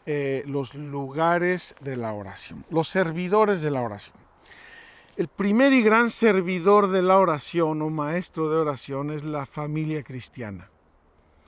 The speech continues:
Queridos peregrinos, ya les he contado muchas cosas y tendría todavía que contarles muchas más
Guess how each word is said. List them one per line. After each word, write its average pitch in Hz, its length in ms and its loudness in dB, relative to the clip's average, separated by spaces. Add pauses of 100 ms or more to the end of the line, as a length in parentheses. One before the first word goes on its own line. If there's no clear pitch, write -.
(640)
Queridos 196 540 4
peregrinos, 180 840 0
ya 180 160 2
les 175 180 -2
he 175 80 -2
contado 160 460 -2
muchas 165 400 -6
cosas 147 440 -8
y 143 60 -16
tendría 143 420 -4
todavía 151 520 -2
que 156 100 -8
contarles 151 580 -6
muchas 160 400 -8
más 147 480 -8